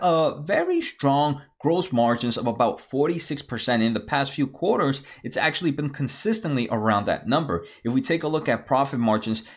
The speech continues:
in the trailing twelve months, the most recent quarter had profit margins of about nineteen point six percent.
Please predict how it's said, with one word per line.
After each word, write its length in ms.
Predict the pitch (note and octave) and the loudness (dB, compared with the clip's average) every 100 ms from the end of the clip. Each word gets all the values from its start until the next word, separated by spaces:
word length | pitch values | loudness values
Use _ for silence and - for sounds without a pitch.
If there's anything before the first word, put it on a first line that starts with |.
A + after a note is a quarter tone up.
| - | -4
in 220 | A#2 C3+ | -2 0
the 80 | B2 | -2
trailing 340 | - D#3+ D#3+ | 0 0 0
twelve 280 | - C#3 A2 | 0 0 2
months, 260 | A#2 A2+ | 0 0
the 100 | - | -2
most 300 | A2+ C3+ C#3 | 0 0 0
recent 240 | D3 C#3 C3+ | -2 -2 -4
quarter 280 | - A#2+ A#2 | -4 -2 -2
had 220 | A#2 A2 | -4 -4
profit 300 | - A#2+ A2+ | 0 0 0
margins 400 | A#2 A#2 A#2 A2+ | -2 -2 -2 -6
of 80 | G2+ | -4
about 300 | G2+ G#2 - | -2 -2 -2
nineteen 440 | A2 A2+ A2+ B2+ | -2 -2 -2 -6
point 260 | A2+ A2 G#2+ | -6 -6 -8
six 180 | A2+ - | -10 -10
percent. 440 | G2+ - A2+ A2+ | -10 -2 -2 -2